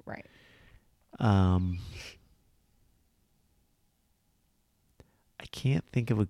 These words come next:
Speaker 2: good tragedy to have a musical about, and I think it is
Speaker 1: 'Cause,
Speaker 2: I
Speaker 1: like,
Speaker 2: think
Speaker 1: think Les Mis. Les Mis is tragic. Hopeful at the end, but
Speaker 2: Well,
Speaker 1: tragic.
Speaker 2: Les Mis is a
Speaker 1: Fake story.
Speaker 2: is a, yeah, it's a fake story about a
Speaker 1: A r-,
Speaker 2: period of
Speaker 1: right,
Speaker 2: time,
Speaker 1: right.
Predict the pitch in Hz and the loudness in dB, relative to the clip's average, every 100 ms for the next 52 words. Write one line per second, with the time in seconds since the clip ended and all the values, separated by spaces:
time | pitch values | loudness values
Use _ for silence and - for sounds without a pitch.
0 | - 107 98 98 98 - - 110 98 98 | 0 2 4 4 2 -4 -6 2 4 4
1 | 95 92 95 - - 80 101 95 92 95 | 2 0 -2 -2 -4 0 0 0 0 2
2 | 107 107 - 117 113 50 50 - - 113 | 0 0 -2 -2 0 -2 -2 -6 0 2
3 | 104 113 113 117 104 101 98 92 - - | 4 2 4 4 6 6 4 2 -6 -16
4 | _ _ _ _ _ _ _ _ _ _ | _ _ _ _ _ _ _ _ _ _
5 | _ - - - 123 349 370 311 269 202 | _ -4 4 4 4 0 -2 -2 -2 -4
6 | 170 - 190 202 214 247 220 185 - - | -6 -8 -10 -8 -6 -6 -6 -10 -12 -20
7 | _ - 180 98 - - - - _ - | _ -10 -8 -8 -12 -20 -20 -20 _ -6
8 | 277 - 214 180 180 160 160 143 135 131 | -6 -2 -6 -4 -8 -10 0 4 6 6
9 | 131 127 123 131 131 107 - 123 113 104 | 6 8 10 10 10 6 0 6 6 8
10 | 101 98 92 92 - - _ _ _ 196 | 6 6 6 4 0 -8 _ _ _ -6
11 | 160 - - - - 120 107 - - 127 | -6 -8 -18 -18 0 4 4 2 -6 0
12 | 101 - 98 104 - 123 113 - 117 107 | 2 2 0 0 4 4 4 4 6 8
13 | 98 98 - - 98 101 101 104 98 101 | 8 6 4 2 4 6 6 4 0 -2
14 | 208 101 110 107 95 95 98 95 92 95 | 0 4 6 6 4 0 0 2 2 2
15 | 92 95 | 0 -4